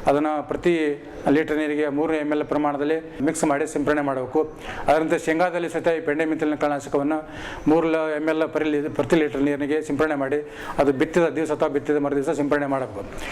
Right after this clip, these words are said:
ಅದರಂತೆ ಈಗ ಸಜ್ಜೆಯಲ್ಲಿ ಈಗ ಅದು ಅಂಟ್ರ-, ಅಟ್ರಾಜಿನ್ ಅಂತ ಕಳೆನಾಶಕ ಬರ್ತದೆ. ಅದನ್ನು ಒಂದು, ಆ, ಲೀಟ್ರಿಗೆ ಅರ್ಧ ಗ್ರಾಮ್ನಷ್ಟು, ಆ, ಮಿಕ್ಸ್ ಮಾಡಿ ಬಿತ್ತಿದ ದಿವಸ, ಬಿತ್ತಿದ ಮರು ದಿವಸ ಸಿಂಪರಣೆ ಮಾಡಬೇಕು.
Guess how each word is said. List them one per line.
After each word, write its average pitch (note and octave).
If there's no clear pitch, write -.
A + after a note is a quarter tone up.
ಅದರಂತೆ F3
ಈಗ D#3+
ಸಜ್ಜೆಯಲ್ಲಿ D#3
ಈಗ C#3+
ಅದು C#3+
ಅಂಟ್ರ-, D3
ಅಟ್ರಾಜಿನ್ D#3
ಅಂತ D3+
ಕಳೆನಾಶಕ C#3+
ಬರ್ತದೆ. C#3+
ಅದನ್ನು D3+
ಒಂದು, D3+
ಆ, D#3
ಲೀಟ್ರಿಗೆ D#3+
ಅರ್ಧ C#3+
ಗ್ರಾಮ್ನಷ್ಟು, -
ಆ, D#3
ಮಿಕ್ಸ್ D3
ಮಾಡಿ D3+
ಬಿತ್ತಿದ D3
ದಿವಸ, D3
ಬಿತ್ತಿದ C#3+
ಮರು C#3
ದಿವಸ D3
ಸಿಂಪರಣೆ D3
ಮಾಡಬೇಕು. B2+